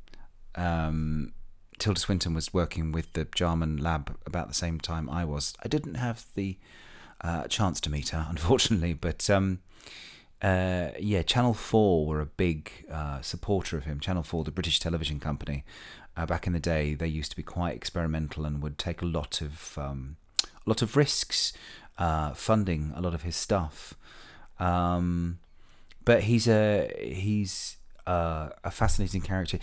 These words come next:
He did, um, he did direct, uh, music videos as well. He directed Pet Shop Boys, uh, Morrissey or the Smiths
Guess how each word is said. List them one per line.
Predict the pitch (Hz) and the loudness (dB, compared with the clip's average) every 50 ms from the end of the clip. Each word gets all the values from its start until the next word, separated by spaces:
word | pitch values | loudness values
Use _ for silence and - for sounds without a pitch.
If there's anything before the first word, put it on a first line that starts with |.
| - - | -4 -4
He | - 131 | 0 2
did, | 123 160 165 160 - - | 6 6 4 4 6 6
um, | 131 113 101 98 92 90 - - - - - - - - - | 6 6 6 6 2 0 -4 -8 -18 -20 -18 -18 -18 -12 -4
he | - 110 | -2 2
did | - 135 127 - - - - - _ | 2 2 2 2 -2 -18 -20 -10 _
direct, | - 98 95 87 - - - - - - - - | 0 2 2 2 2 2 0 2 2 0 -2 -4
uh, | - 80 80 76 76 73 73 69 67 - | -4 -2 -2 0 0 0 -2 -2 -4 -2
music | 85 82 92 127 147 180 - | 0 2 4 4 4 4 2
videos | - 107 82 76 69 69 69 - 82 | 0 0 0 2 2 0 0 -2 -2
as | 82 101 | 0 2
well. | 107 104 | 2 2
He | 92 90 95 95 | 4 2 2 0
directed | 98 98 98 - - - 92 90 82 - - - - - - | 0 0 -2 -2 -2 -2 -2 -2 -4 -4 -12 -20 -12 -4 0
Pet | - 123 - | 0 0 0
Shop | - - - | 0 -2 -2
Boys, | 117 120 120 117 117 117 120 117 113 - - - - - - - - - - - _ _ - - | 0 2 2 2 2 2 2 0 0 -2 -4 -6 -10 -20 -20 -20 -20 -20 -20 -20 _ _ -8 -4
uh, | 92 95 90 90 90 73 | -2 0 0 0 0 -2
Morrissey | 80 98 113 120 127 135 139 - - 151 156 156 | -2 0 0 0 0 0 0 -2 -2 -2 -2 -2
or | - 110 104 | -2 -2 -2
the | 107 | 0
Smiths | - - - 131 139 - - - - - - | 0 0 0 0 -2 -2 -4 -6 -6 -6 -8